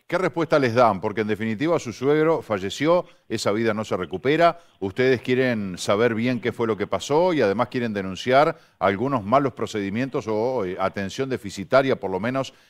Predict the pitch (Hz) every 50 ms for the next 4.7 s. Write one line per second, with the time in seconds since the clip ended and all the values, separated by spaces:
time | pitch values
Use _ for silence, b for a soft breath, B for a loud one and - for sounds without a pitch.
0 | b b 95 110 127 135 143 - 113 117 107 - - 117 107 - - 90 - -
1 | 92 - 139 160 175 185 180 180 B B B B 101 110 123 - 113 107 104 104
2 | 98 - 107 104 101 101 90 113 107 107 98 - - 151 170 190 196 180 156 131
3 | 104 90 110 107 101 98 95 92 92 82 98 98 95 92 90 90 - - 127 131
4 | 127 - 120 95 101 87 101 98 90 113 156 180 190